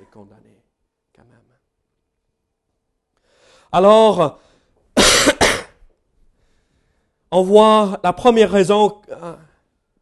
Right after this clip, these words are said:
pour laquelle Dieu jugera Israël, parce qu'elle s'est confiée en elle-même et pas en lui. Mais regardez verset trois. « Vous croyez éloigner le jour du malheur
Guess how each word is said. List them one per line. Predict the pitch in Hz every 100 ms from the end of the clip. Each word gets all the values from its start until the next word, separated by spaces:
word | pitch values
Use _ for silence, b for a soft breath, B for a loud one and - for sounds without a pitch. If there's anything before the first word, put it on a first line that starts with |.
| _ _ _ _ _ _ _ _
pour | 170
laquelle | 165 185 202 170
Dieu | 127 180 190 156 - - - -
jugera | 123 175 147 156 151
Israël, | 143 143 131 156 143 113 _ _ _ _
parce | 147
qu'elle | - 139
s'est | 131
confiée | - 156 - 151
en | 131 123
elle-même | 120 127 120 104 _ _
et | 123
pas | - 135
en | 117
lui. | 117 123 101 _ _ _ _ _ _ _
Mais | 196
regardez | 262 285 254
verset | 220 202 190
trois. « | - 214 170 - _ _ _ _ _ _ b b b b b -
Vous | 214
croyez | - - 262 285 262 277 226
éloigner | 233 208 208 233 240 190
le | 165
jour | 151 165 220 175 175
du | 143
malheur | 160 151 143 123 -